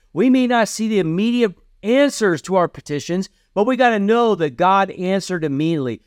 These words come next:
The prayer is on the way. It's being answered. It's being done. Amen? <clears throat> It is ours in the name of Jesus. Kinda like how Daniel prayed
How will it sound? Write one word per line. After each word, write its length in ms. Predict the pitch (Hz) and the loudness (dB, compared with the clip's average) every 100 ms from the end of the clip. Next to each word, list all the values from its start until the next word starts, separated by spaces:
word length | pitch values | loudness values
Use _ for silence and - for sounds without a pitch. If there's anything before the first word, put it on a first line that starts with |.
| _ | _
The 120 | 151 | -10
prayer 480 | - - 208 226 220 | -8 -2 0 2 2
is 160 | 202 196 | 0 0
on 200 | 190 190 | 0 0
the 80 | 175 | -2
way. 380 | 160 147 120 - _ - | 0 -2 -4 -10 _ -4
It's 260 | 196 202 | -2 -2
being 400 | - 196 214 202 | -4 -2 0 -2
answered. 520 | 160 175 202 196 156 147 | -2 -2 -2 -2 -4 -4
It's 180 | 165 127 | -6 -8
being 460 | 147 196 214 202 | -4 -2 0 -2
done. 580 | 196 180 196 165 127 104 _ _ | 0 2 2 0 -2 -8 _ _
Amen? 440 | 143 170 190 208 208 _ _ _ | -4 0 0 -2 -6 _ _ _
<clears throat> 180 | - - 330 - - | -20 -8 -8 -8 -4
It 220 | 214 254 | 0 2
is 220 | 233 175 - | 0 -2 -4
ours 560 | 196 233 214 170 135 | 2 4 4 4 2
in 100 | 139 | -2
the 80 | 143 | -4
name 220 | 160 180 | -2 0
of 60 | 180 | -2
Jesus. 380 | 185 180 156 - | -4 -4 -6 -6
Kinda 200 | 196 202 | -4 -2
like 160 | 190 | -2
how 160 | 180 180 | -2 -4
Daniel 500 | 160 175 202 214 190 | -2 -2 0 0 -2
prayed 640 | - 202 233 226 185 156 | -6 -4 -2 0 -2 -4